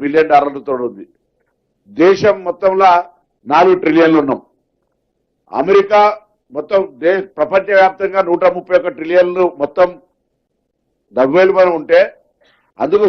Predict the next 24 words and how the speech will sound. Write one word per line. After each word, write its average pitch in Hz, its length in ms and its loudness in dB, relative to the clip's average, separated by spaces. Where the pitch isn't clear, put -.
సంబంధించి 202 480 0
బా-, 165 240 4
అమెరికా 202 340 2
ఒక్కటే 196 280 2
దాదాపు 175 380 0
ముప్పై 185 240 2
ట్రిలియన్స్ 180 460 0
తోటి 175 240 0
ఈరోజు 165 220 0
నెంబర్ 151 260 -4
వన్ 151 140 -8
స్థానంలో. 156 420 0
చైనా 180 280 4
దాని 175 200 -2
తదుపరి 170 380 -2
పద్నాలుగు 165 480 -2
మిలియన్ల, 160 420 0
ట్రిలియన్స్ 165 500 0
తోటి 156 220 -2
ఉన్నటువంటి 147 420 -8
సందర్భంలో 147 500 0
ఈరోజు 202 200 4
భారతదేశం 196 680 0
కూడా 202 120 2